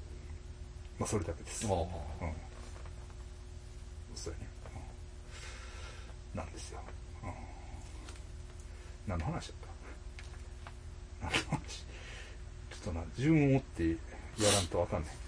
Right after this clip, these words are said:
Speaker 1: <laughs>リモートやか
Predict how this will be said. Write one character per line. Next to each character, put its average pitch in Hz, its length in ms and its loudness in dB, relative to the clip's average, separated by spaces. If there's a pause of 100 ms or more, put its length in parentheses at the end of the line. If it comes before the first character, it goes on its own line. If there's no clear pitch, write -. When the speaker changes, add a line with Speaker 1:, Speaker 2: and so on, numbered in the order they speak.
(2500)
Speaker 1:
<laughs> 107 120 0
リ 120 100 8
モ 127 160 12
ー - 40 0
ト 78 60 2
や 80 60 -2
か - 60 -8